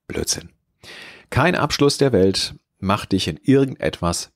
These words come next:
besser, sondern nur das, was du zum Beispiel dann, um diesen Abschluss zu bekommen, mitgenommen hast. Ja, also das, was du gelernt hast. Das Lernen ist allerdings nicht abhängig davon, also diese Fähigkeiten, die du erwerbst, ist nicht abhängig von irgendeinem Schein.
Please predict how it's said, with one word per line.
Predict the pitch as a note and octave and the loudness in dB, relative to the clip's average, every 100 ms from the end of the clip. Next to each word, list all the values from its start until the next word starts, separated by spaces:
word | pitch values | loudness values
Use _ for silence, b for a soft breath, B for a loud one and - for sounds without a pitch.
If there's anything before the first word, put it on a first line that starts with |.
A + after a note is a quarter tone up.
| _ | _
besser, | E2+ E2 - - | -2 0 -2 -2
sondern | E2 E2 | -6 -4
nur | G#2 B2 C#3+ C#3+ | 0 2 2 2
das, | - F#2+ - - | 0 0 0 -4
was | E2+ - | -6 -6
du | E2 | -6
zum | - A2 | -2 0
Beispiel | F#2+ F2 F2+ - E2+ E2 | 2 2 2 0 -2 0
dann, | E2 F2 F#2+ - | 0 2 -2 -2
um | F2+ F2 | -6 -2
diesen | D#2+ - | -4 -4
Abschluss | - - - - | -10 -10 -10 -8
zu | - | -10
bekommen, | - - C#3 G#2 E3+ B B B B | -4 -2 0 0 -2 B B B B
mitgenommen | F#2 E3 - D#2+ A#1+ A1 | -2 0 0 -2 -4 -8
hast. | - - - | -10 -10 -2
Ja, | F2 D3 | 0 2
also | F2 | 2
das, | E2+ F2 | 0 0
was | D#2+ - | -2 -4
du | - | -8
gelernt | - D#2 E2 F2 | -6 -2 -2 -2
hast. | E2+ - - - B B B B B B B | -6 -10 -10 -18 B B B B B B B
Das | G#2 A2 | 0 4
Lernen | D3 F3 C#3+ | 4 4 2
ist | C#2+ - | 2 2
allerdings | G2 G2+ G2 | 2 2 0
nicht | F#2+ - | -2 -2
abhängig | A2 - F2 D#2+ | -2 0 0 0
davon, | D#2+ - E2 | -2 -4 -4
also | E2+ E2+ | -4 -2
diese | D#2 | -4
Fähigkeiten, | - C3 G#2+ - D2 C#2+ | -2 2 2 0 -6 -4
die | |
du | D2+ | -4
erwerbst, | C#2 D2+ - - | -4 -4 -4 -4
ist | - | 0
nicht | E3+ D#3+ | 0 2
abhängig | B2 C3 C3 G#2+ | 0 2 2 2
von | - | 0
irgendeinem | - G#2 - F2 | 0 0 0 0
Schein. | F#2 - - - | 0 0 -2 -4